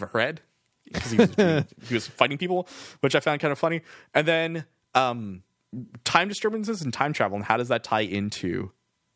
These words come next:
Speaker 1: the notion of shadow people, right? You know, um, could people be tampering with time? How does it tie into shadow people?
Speaker 2: Are they cloaked
Speaker 1: And then
Speaker 2: from
Speaker 1: there's a
Speaker 2: the
Speaker 1: whole
Speaker 2: future?
Speaker 1: debate about women asking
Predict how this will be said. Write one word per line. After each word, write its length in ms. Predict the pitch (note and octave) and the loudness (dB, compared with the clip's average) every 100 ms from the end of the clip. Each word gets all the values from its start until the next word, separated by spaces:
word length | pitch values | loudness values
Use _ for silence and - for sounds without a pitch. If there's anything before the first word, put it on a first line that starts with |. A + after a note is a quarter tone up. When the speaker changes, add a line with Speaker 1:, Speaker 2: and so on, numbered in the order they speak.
| _ _ | _ _
Speaker 1:
the 140 | G#2+ G#2+ | -2 0
notion 560 | F#2 A2+ F#2 F#2 G2+ _ _ _ _ _ _ _ _ - | 0 -2 -4 -6 -12 _ _ _ _ _ _ _ _ -2
of 120 | G#2 | -2
shadow 220 | - C#3+ | -2 -8
people, 300 | A#2 E2+ E2 | -8 -8 -8
right? 200 | F2 A#2+ - - - - | -4 -6 -6 -18 -20 -8
You 100 | - | -2
know, 180 | G#2+ G#2 _ _ | 0 -2 _ _
um, 340 | G#2+ F#2 E2 F2+ _ _ _ - | -2 -2 -4 -12 _ _ _ -4
could 160 | - C3+ | -2 0
people 220 | C#3+ C#3 | 0 0
be 120 | A#2 | -2
tampering 480 | - A2+ A2 G#2+ G#2 | -2 -2 -2 -4 -4
with 100 | F#2+ | -6
time? 440 | - G#2 A#2+ D3 C#3+ _ _ _ _ _ _ - | -2 0 0 -4 -10 _ _ _ _ _ _ -8
How 180 | - G2+ | -2 0
does 140 | G#2 | 0
it 60 | G#2 | -4
tie 160 | A2 | -4
into 120 | G#2+ | -4
shadow 220 | G2 F#2 G#2+ | -4 -2 -2
people? 380 | C3 C#3+ D3+ _ _ - | -4 -6 -8 _ _ 2
Speaker 2:
Are 120 | C3+ | 4
they 100 | A#2+ | 2
cloaked 340 | - - A#2+ | 0 2 2
Speaker 1:
And 60 | B2 | 2
then 120 | A#2+ | 0
Speaker 2:
from 200 | A2+ - | -2 2
Speaker 1:
there's 120 | D3 | 4
a 40 | C#3 | 4
Speaker 2:
the 40 | |
Speaker 1:
whole 120 | D#3 F3+ | 4 4
Speaker 2:
future? 140 | D#3 | 2
Speaker 1:
debate 220 | D3 C3 | 2 2
about 360 | C3 B2 - A#2 | 0 -2 -4 0
women 200 | C3 C3 | 0 2
asking 560 | G2+ A2+ - B2 A#2+ | 2 0 0 -2 -2